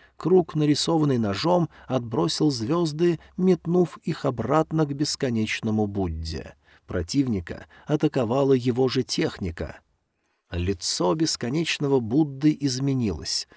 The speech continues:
Он закричал и призвал лотос под свои ноги. Парень увернулся от ножевого круга со звёздами, одновременно бросая больше звёзд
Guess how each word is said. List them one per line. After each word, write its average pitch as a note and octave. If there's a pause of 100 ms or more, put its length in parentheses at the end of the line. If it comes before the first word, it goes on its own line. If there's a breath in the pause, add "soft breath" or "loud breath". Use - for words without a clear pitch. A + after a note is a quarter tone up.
(180 loud breath)
Он D#3+
закричал C#3+
и D#3
призвал D3
лотос D3+ (200 soft breath)
под F3
свои E3
ноги. B2 (340 soft breath)
Парень A2
увернулся A2+
от -
ножевого B2
круга C#3
со B2+
звёздами, G2+ (220 loud breath)
одновременно G#2
бросая D3+ (220 loud breath)
больше A#2+
звёзд G2